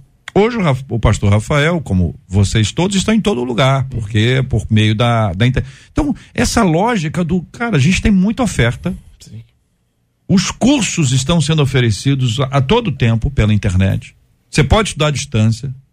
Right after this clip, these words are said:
Speaker 1: Você não precisa ir pre-, presencialmente, ou seja, você tem muito mais conteúdo disponível, muito mais material disponível.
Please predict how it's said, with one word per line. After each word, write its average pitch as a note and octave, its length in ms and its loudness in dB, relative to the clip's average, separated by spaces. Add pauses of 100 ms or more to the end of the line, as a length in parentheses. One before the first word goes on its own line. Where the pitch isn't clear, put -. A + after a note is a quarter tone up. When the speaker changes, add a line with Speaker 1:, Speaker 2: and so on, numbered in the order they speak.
(120)
Speaker 1:
Você D#3 100 0
não C#3+ 60 4
precisa E3+ 280 0
ir D3 80 2
pre-, C3+ 240 -2
presencialmente, B2+ 680 2
ou F#3+ 40 0
seja, E3 220 0
você D3+ 240 -2
tem F3+ 140 0
muito F#3+ 520 2
mais F3 360 2
conteúdo F3 680 0
disponível, B2+ 600 0
muito F3+ 260 0
mais D3+ 200 -2
material C#3 560 0
disponível. G#2+ 600 0